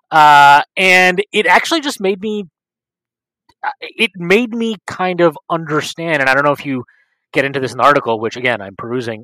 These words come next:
After I shut the fuck up, I'll peruse even more. Um, but, like, he's a guy who had a late growth spurt, so he's somebody who has grown into his body a little bit later. And I think, like, what you saw this year, yes, some of it is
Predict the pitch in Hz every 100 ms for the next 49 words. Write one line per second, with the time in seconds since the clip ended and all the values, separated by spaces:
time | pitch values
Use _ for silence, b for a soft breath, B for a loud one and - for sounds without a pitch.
0 | - 151 135 - 143 - 139 110 107 120
1 | 110 110 101 120 104 98 B B B -
2 | 170 170 165 147 127 _ _ _ _ _
3 | - 202 220 196 - _ _ - 214 214
4 | 190 170 175 170 170 165 - 175 160 165
5 | 127 147 139 127 127 123 143 - 175 196
6 | - _ _ _ _ _ _ - - 185
7 | 170 175 185 - 175 - 160 147 147 131
8 | 143 147 147 131 127 131 131 127 127 127
9 | 127 131 139 - b b b 175 165 165
10 | 240 247 233 175 _ _ 135 127 143 190
11 | - 190 165 - - 254 311 160 143 -
12 | 147 139 131 - _ _ _ 135 160 180
13 | - 165 156 147 131 117 -